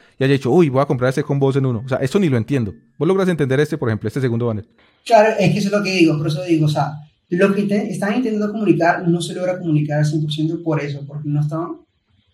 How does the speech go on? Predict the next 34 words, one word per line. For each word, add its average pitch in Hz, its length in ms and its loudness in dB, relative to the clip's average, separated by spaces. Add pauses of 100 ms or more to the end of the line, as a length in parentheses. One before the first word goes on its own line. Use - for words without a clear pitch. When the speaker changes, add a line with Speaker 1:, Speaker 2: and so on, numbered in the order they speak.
(140)
Speaker 2:
manejando 160 920 4 (320)
las 156 400 2
mejores 151 320 2
prácticas 185 520 -2
a 170 60 -6
nivel 156 320 4
de 170 260 2
U 175 120 2
I 156 600 2 (360)
para 160 180 4
los 147 160 6
banners. - 500 -6 (680)
Tienen 226 340 4
que 165 300 4
o 196 160 6
reducir 180 600 2
la 202 140 2
cantidad 170 440 2
de 196 100 -2
información 165 500 0
que 147 80 4
tienen 165 240 4
dentro 151 260 0
y 147 40 0
ser 160 240 -2
mucho 170 480 -2
más 156 280 0
simple, 220 640 -4
o 190 240 -8
como 170 160 -4
bien 165 300 2
lo 165 80 -8
sugeriste 156 420 -2
vos, 175 440 -4